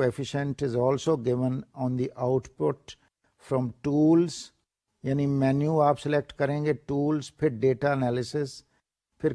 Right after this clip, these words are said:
correlation اور regression، یعنی یہ path بھی آپ کے پاس ہے۔ آئیے آگے چلیں۔ اب یہاں آپ دیکھ رہے ہیں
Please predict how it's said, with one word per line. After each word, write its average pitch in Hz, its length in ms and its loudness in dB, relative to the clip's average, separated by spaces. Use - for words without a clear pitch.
correlation 139 680 4
اور 135 140 2
regression، 104 500 -4
یعنی 156 200 -4
یہ 165 120 4
path 127 340 2
بھی 135 140 0
آپ 117 260 0
کے 120 100 -4
پاس 113 360 -2
ہے۔ 127 140 0
آئیے 135 280 0
آگے 135 200 2
چلیں۔ 143 280 -4
اب 175 200 -2
یہاں 165 280 2
آپ 170 160 2
دیکھ 135 260 6
رہے 151 240 4
ہیں 107 160 -2